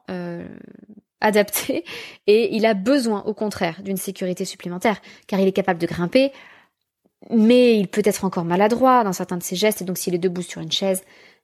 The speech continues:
euh, les choses sont beaucoup plus dangereuses que s'il était debout dans sa tour d'observation.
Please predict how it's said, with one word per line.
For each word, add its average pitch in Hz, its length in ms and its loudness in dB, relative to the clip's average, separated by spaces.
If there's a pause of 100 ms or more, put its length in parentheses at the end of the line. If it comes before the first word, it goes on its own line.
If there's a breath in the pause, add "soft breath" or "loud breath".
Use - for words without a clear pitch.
euh, - 20 -16 (240)
les 165 80 -4
choses 202 220 -4
sont 185 100 -6
beaucoup 180 200 -8
plus 185 120 -6
dangereuses 214 640 2 (360 soft breath)
que 240 100 2
s'il 214 240 2
était 208 160 4
debout 202 300 2
dans 208 100 4
sa 180 140 -2
tour 226 180 -6
d'observation. 170 580 -6